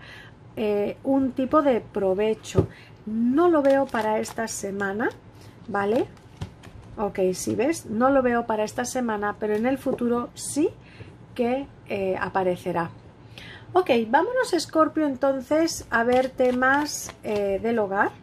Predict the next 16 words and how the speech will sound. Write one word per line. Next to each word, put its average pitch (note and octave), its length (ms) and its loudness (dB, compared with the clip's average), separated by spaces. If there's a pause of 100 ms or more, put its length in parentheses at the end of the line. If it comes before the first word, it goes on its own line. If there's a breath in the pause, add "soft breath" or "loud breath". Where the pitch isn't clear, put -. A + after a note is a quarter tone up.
(220)
A F#3+ 80 -8
ver G3+ 180 -8
cómo G3+ 220 -8
están G3+ 520 -8 (100)
los F#3+ 420 -4
hogares, F#3+ 600 -4
Escorpio, G3 920 -4 (200)
estos B3+ 580 -4
días. F#3+ 560 -2 (1120 loud breath)
Ok, B3 640 4 (140)
guau, C4 840 4
cuánto B3 440 -2
problema, A3+ 960 0
cuánta C#4 1160 4 (960 loud breath)
situación B3 880 0
complicada, A3 1200 2